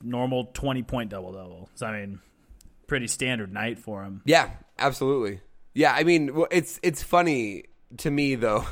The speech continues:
Speaker 2: <laughs> that LeBron James gets a triple-double in the finals, and we're like, "Yeah, pretty normal night for LeBron." You
Speaker 1: Yeah.
Speaker 2: know, isn't that crazy?
Speaker 1: Pretty
Speaker 2: That,
Speaker 1: normal, yeah.
Speaker 2: you know, that you're that kind of player that a triple-double in the finals is, like, no big deal.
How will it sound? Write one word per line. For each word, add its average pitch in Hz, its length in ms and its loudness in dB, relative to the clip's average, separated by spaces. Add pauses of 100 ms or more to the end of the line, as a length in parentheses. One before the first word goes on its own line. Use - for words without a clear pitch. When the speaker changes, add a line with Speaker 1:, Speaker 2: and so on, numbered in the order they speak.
(240)
Speaker 2:
<laughs> - 320 -18
that 156 160 4
LeBron 151 440 4
James 147 220 2
gets 135 160 -2
a 127 40 -4
triple-double 123 540 2
in 117 80 0
the 117 80 -2
finals, 117 380 0
and 113 80 -4
we're 113 100 0
like, 107 240 -2
"Yeah, 143 240 2
pretty 147 300 -4
normal 117 280 0
night 98 240 -4
for 107 120 -6
LeBron." 101 500 -2
You - 60 2
Speaker 1:
Yeah. 156 80 4
Speaker 2:
know, 143 120 4
isn't 170 120 0
that 175 180 4
crazy? 147 460 2
Speaker 1:
Pretty 143 220 2
Speaker 2:
That, 135 60 0
Speaker 1:
normal, 113 360 0
yeah. 113 100 -4
Speaker 2:
you 143 80 4
know, 123 240 2 (220)
that 127 140 -2
you're 139 160 2
that 127 200 4
kind 135 160 -2
of 120 100 -2
player 131 360 2
that 107 300 0
a 113 60 -4
triple-double 113 500 0
in 110 60 -2
the 104 60 -4
finals 110 420 -4
is, 101 120 -6
like, 98 240 -6
no 107 120 -4
big 104 140 -6
deal. 104 300 -4